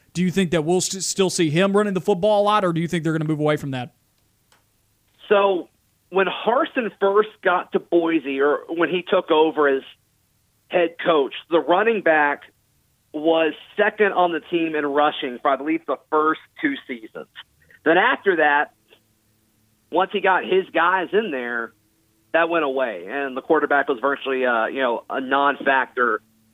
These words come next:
Speaker 2: in the running game. So what that tells me is he has the ability to, to use a quarterback and actually, you know, emphasize his strengths. And so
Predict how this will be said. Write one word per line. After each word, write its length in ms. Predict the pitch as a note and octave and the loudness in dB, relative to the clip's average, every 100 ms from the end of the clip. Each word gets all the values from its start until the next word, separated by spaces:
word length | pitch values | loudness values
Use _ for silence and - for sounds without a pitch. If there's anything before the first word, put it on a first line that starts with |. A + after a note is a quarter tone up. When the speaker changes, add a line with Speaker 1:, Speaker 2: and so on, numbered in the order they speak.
| - | -6
Speaker 2:
in 80 | C3 | -2
the 80 | C3+ | 2
running 320 | C3+ C3 A#2+ | 2 2 -2
game. 220 | F2+ B1+ - - | -8 -12 -12 -2
So 180 | G#3 - | 0 2
what 240 | F#3+ - | 0 0
that 220 | C#4 A#3 | -2 0
tells 260 | G#3+ F#3 - | 0 0 -2
me 220 | G#3 G3+ | -6 -4
is 80 | D3+ | -4
he 140 | G3+ G3 | -6 -4
has 240 | F#3 F3+ | -2 -4
the 140 | E3 D3 | -6 -8
ability 720 | - F3+ G3 F3 C#3+ C3 B2+ | -4 0 0 0 -2 -8 -6
to, 300 | D#3 C#3 B2 - | -2 0 0 -2
to 100 | D#3 C3 | -4 -4
use 380 | D3+ F#3+ G3 | -6 -8 -6
a 40 | E3+ | -6
quarterback 680 | - F3 E3 D3 C3+ B2+ - _ _ _ _ _ - | 0 2 2 2 2 0 -2 _ _ _ _ _ -4
and 100 | C#3 | 0
actually, 360 | D#3 D#3+ - D3+ | 2 0 -2 -2
you 140 | D3 | 0
know, 140 | C3 | 0
emphasize 640 | - D#3+ D3+ A3+ D#3 C#3 C3 | -2 -4 -2 -2 0 0 0
his 120 | C#3+ B2 - | -4 -8 -4
strengths. 380 | C3+ G#2 D2+ - | -4 -4 -6 -16
And 200 | - C#3 - | -14 -10 -2
so 320 | E3 D3+ C#3 | 0 2 0